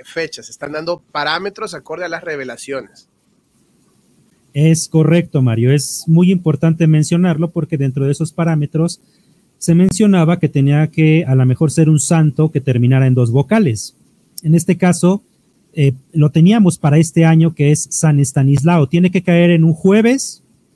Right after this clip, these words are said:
Speaker 2: que esté entre los meses de, eh, marzo, abril y mayo, y que se celebrara en un ma-, santo mártir de la Eucaristía. En este caso, en dos mil veinticuatro teníamos a San Estanislao, por eso muchas personas pensaban que el aviso y el milagro iba a ser este año, aunque,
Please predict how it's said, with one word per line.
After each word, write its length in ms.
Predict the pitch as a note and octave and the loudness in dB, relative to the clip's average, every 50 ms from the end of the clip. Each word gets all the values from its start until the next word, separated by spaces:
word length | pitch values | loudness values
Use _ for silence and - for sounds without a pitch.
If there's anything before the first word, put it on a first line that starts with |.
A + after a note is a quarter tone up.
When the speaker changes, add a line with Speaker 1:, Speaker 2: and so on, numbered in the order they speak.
| - - | -12 -8
Speaker 2:
que 60 | D3+ | -6
esté 160 | C3+ - F3 | -4 0 0
entre 200 | F3 E3+ F3+ E3+ | 0 2 2 2
los 180 | E3 D3+ C3+ B2+ | 2 2 2 2
meses 560 | D3+ E3 F3+ F3+ - G3 G3 G3+ - - _ _ _ _ _ _ _ _ _ _ _ _ | 2 2 2 0 0 -2 -2 -2 -4 -6 _ _ _ _ _ _ _ _ _ _ _ _
de, 480 | - D#3 D3+ E3+ F3+ F#3+ G3 G3 G3 - _ _ _ _ _ | -2 0 2 2 2 2 0 -2 -4 -6 _ _ _ _ _
eh, 480 | - B2+ A#2+ A#2 A#2+ A#2+ A#2+ A#2+ A#2+ A#2 | -4 -2 -2 0 0 -2 -2 -2 -2 0
marzo, 540 | A#2+ C#3 D#3+ E3+ F3 F3 - - G3 G3 B2+ | 0 2 2 2 2 0 -2 -2 -4 -2 0
abril 560 | C3 B2+ B2+ D3 D#3+ F3 F3 F3+ F3+ F3+ F3+ _ _ _ _ _ - | 0 0 2 2 2 2 2 2 0 -2 -4 _ _ _ _ _ -4
y 100 | C3 B2+ | 0 2
mayo, 420 | D3+ E3 F#3 G#3 F#3 A3 A#3 A#3+ F#3+ | 4 4 4 2 2 0 -2 -2 -2
y 100 | F3+ F#3 | -2 -2
que 140 | F3+ G#3+ G3 | -2 -2 -4
se 120 | - - | -4 -4
celebrara 640 | G3 - F#3+ F#3 F3 E3+ E3 D#3+ E3 E3 E3+ F3 F3+ D#3 | -4 -2 0 0 2 2 2 2 0 0 0 -2 -2 -2
en 140 | C#3 C3+ C#3+ | -2 -2 0
un 200 | D3 D#3 D#3+ D#3+ | 2 2 2 2
ma-, 200 | D#3 D#3 D#3+ C3 | 2 2 0 0
santo 320 | - E3 D#3+ D#3 - E3 D3 | 0 0 0 0 0 0 0
mártir 380 | D3 D3 C#3+ C3 - C#3+ C3 | 0 0 0 0 -2 -2 0
de 80 | C3+ C3+ | 0 0
la 80 | C3+ | 0
Eucaristía. 580 | C#3 C3 D3 C#3+ D3+ - - - C4+ G#3+ B2+ - _ _ _ _ _ _ _ _ _ _ _ _ _ | 0 0 0 -2 -2 -2 -2 0 0 0 -2 -4 _ _ _ _ _ _ _ _ _ _ _ _ _
En 140 | - D3 F3 | -4 -2 0
este 240 | A3+ A3+ - B3+ - | 0 -2 -2 -4 -4
caso, 320 | - B3 B3 - - A#3+ | -2 -2 -2 0 0 0
en 80 | A#3 G#3+ | 0 2
dos 180 | F3+ E3+ D3+ | 2 2 2
mil 160 | F3+ G3 G3 F#3+ | 2 2 2 2
veinticuatro 600 | G3+ G3 F#3+ F#3+ - - G3 F#3+ F#3 G3 F#3 - | 0 -2 -2 -4 -4 -2 -2 -2 0 -2 -4 -2
teníamos 500 | D3+ C#3+ D#3 F#3 A#3+ B3+ G#3+ F3 - C3+ | 0 0 2 2 2 2 0 0 -2 -4
a 40 | |
San 220 | B2 - B2 A#2 B2 | -4 -4 -2 -2 -2
Estanislao, 640 | B2+ - - B2+ B2+ B2+ B2 - C3+ A#2+ A2+ A2 | -4 -4 -2 -2 0 0 0 0 -2 -2 -4 -4
por 160 | - - B2 | -4 -4 -4
eso 160 | C#3+ - - D#3+ | -4 -2 -2 -4
muchas 260 | D#3+ D#3+ - D#3 - | -4 -2 -4 -6 -6
personas 420 | - C3+ B2+ - D3+ C#3+ C#3+ C3+ | -6 -8 -6 -4 -4 -4 -4 -6
pensaban 500 | - C3+ A#2+ A2+ A2 D#3+ F3+ F#3+ F3+ F3 | -6 -6 -6 -4 -2 -2 -2 0 -2 -2
que 80 | - D3 | -2 -2
el 80 | C3 | -2
aviso 300 | C3+ C3 E3 G3+ - D#3 | -2 -2 -2 -4 -4 -4
y 80 | C3+ B2+ | -4 -2
el 80 | B2 A#2+ | -2 -2
milagro 340 | A#2+ B2 C#3 C#3+ C#3 C#3+ | -2 -2 -2 -2 -2 -2
iba 120 | C#3 C3+ C3 | -2 -2 -2
a 40 | B2+ | -4
ser 180 | - C3+ B2+ | -4 -2 -4
este 220 | C3 C3 - D3+ D3 | -4 -4 -2 -4 -2
año, 340 | C#3 C#3 C3+ D3 E3 E3 | -2 -2 -2 -2 -2 -2
aunque, 400 | C3 A#2 A#2 - - B2 A2+ A2+ | -4 -4 -6 -8 -8 -8 -8 -8